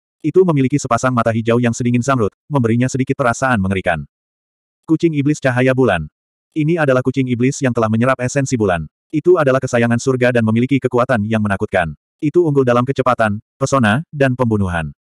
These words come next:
Kucing ini memberi Qin Chuan perasaan yang sangat berbahaya. Tapi kucing ini tidak menyerang, dia hanya menatap Chu Xi dan King Su.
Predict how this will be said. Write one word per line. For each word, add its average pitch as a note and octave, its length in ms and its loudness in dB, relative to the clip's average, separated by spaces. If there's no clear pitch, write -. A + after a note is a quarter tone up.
Kucing D#3+ 320 0
ini D3 160 0
memberi B2 240 0
Qin B2 160 -2
Chuan B2 160 0
perasaan A#2 400 0
yang B2 160 -2
sangat C#3+ 320 -2
berbahaya. F#2 480 -2
Tapi D#3 240 0
kucing D3+ 260 -2
ini C#3 140 0
tidak B2+ 180 2
menyerang, A#2+ 460 0
dia B2 180 0
hanya B2+ 160 0
menatap A2+ 240 0
Chu C3+ 160 -2
Xi - 140 -2
dan G#2+ 160 0
King G2 180 -4
Su. D#2+ 220 -6